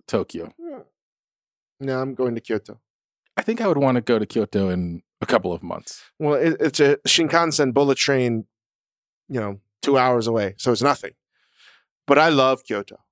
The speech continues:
Speaker 1: Yeah.
Speaker 2: I love, love, love Kyoto. It is a city that makes sense versus Tokyo no make sense.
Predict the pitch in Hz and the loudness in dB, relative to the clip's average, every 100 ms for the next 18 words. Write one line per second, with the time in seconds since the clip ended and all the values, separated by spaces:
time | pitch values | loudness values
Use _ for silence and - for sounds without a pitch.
0 | _ _ _ _ _ _ 98 - _ _ | _ _ _ _ _ _ -12 -12 _ _
1 | _ _ _ _ - 147 139 135 135 135 | _ _ _ _ -6 -2 2 2 4 2
2 | 131 117 123 120 117 107 - 85 90 - | 0 -2 -2 -2 -2 -2 -4 -10 -10 -14
3 | - _ _ 165 156 151 120 117 - - | -20 _ _ 2 4 2 0 -2 -4 -8
4 | _ _ - - - 170 160 135 120 127 | _ _ -4 2 2 4 4 2 2 2
5 | 143 - - 139 156 - - _ - 135 | 2 2 2 2 2 -4 -10 _ -2 0
6 | - 127 - 139 131 - 131 120 113 - | 2 0 2 2 2 2 2 2 -2 -6
7 | _ _ _ _ _ _ - - - - | _ _ _ _ _ _ -20 -16 -14 -6
8 | 123 123 113 - 127 - - - | -2 0 0 0 0 0 -10 -10